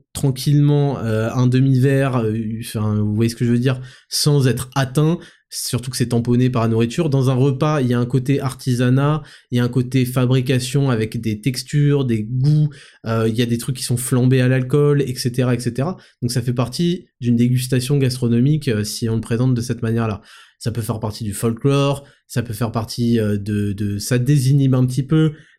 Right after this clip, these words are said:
Donc c'est pas des effets non plus, euh, qui, qui rendent tout de suite déjà addict, accro, et c'est pas des, c'est vraiment une histoire de consommation. Et là, on peut plus, à part si dans, si on dit aux barman d'arrêter de servir les gens,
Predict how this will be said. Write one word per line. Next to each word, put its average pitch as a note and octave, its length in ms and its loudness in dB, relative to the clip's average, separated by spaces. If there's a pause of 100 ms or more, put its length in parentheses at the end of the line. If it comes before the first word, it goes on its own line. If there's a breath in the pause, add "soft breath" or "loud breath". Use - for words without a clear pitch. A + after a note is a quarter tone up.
Donc A#2+ 160 -2
c'est D3 160 -2
pas G3+ 120 -2
des C#3+ 220 2
effets C#3+ 220 0
non C#3 160 2
plus, D3+ 340 0
euh, G#2+ 800 0 (100)
qui, A#2+ 320 -6
qui - 200 -2
rendent A#2+ 360 0
tout D3 100 -6
de - 60 -4
suite B2+ 280 -4
déjà A2 320 -4
addict, A2+ 520 -2
accro, D3 460 0 (440 loud breath)
et B2 80 -6
c'est B2 180 -2
pas C#3+ 160 0
des, A#2 380 0
c'est - 200 -2
vraiment D3 220 2
une E3 120 4
histoire E3+ 240 0
de B2+ 80 2
consommation. B2+ 640 0
Et G#2+ 100 -4
là, C#3+ 140 2
on D3+ 100 2
peut B2 120 0
plus, F#3 360 -2 (300 soft breath)
à A#2+ 80 -4
part B2+ 180 -2
si C#3+ 140 0
dans, A#2+ 320 2
si - 160 -2
on A#2+ 200 4
dit A#2+ 140 2
aux C#3 80 4
barman C3 420 2
d'arrêter A#2+ 320 0
de A#2+ 60 -4
servir A#2+ 380 0
les B2 100 4
gens, C3+ 220 0